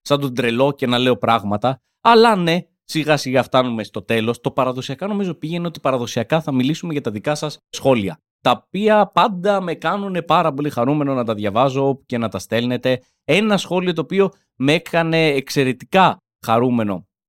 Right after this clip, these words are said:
αυτή την εβδομάδα, οπότε βλέπετε τη φωνή μου να πηγαίνει πιο κάτω σε ταχύτητα, είναι επειδή ψάχνω κάτι.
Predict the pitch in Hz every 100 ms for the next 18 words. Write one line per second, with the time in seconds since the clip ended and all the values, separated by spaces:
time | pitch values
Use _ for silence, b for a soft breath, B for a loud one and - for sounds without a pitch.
0 | _ - 127 110 95 98 95 95 107 135
1 | _ 107 117 139 117 113 139 143 117 117
2 | 110 120 131 135 101 107 120 127 139 -
3 | 120 120 131 - - 98 - 104 98 -
4 | 110 - 127 143 156 135 123 147 208 -
5 | _ - 165 180 190 180 120 95 -